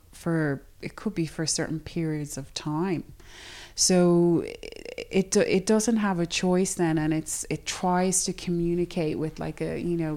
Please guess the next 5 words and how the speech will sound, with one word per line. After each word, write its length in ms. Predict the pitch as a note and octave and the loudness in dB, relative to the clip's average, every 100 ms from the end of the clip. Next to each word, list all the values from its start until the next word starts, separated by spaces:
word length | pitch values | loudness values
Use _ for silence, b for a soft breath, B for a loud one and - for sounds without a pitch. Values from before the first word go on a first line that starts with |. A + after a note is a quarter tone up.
| - | -4
little 640 | F3+ F3+ F3+ E3+ E3 D#3+ B B B - | -2 0 0 -2 -2 -4 B B B -12
pains 640 | - - F#3+ F3 F3 F3 | -8 -2 2 4 2 0
here 400 | - - F3 E3 | -4 -2 -2 -2
or 240 | D#3+ C#3+ C#3+ | -2 -4 -6
there. 540 | E3 E3+ F3+ D3+ G#2 | -4 -2 0 -2 -4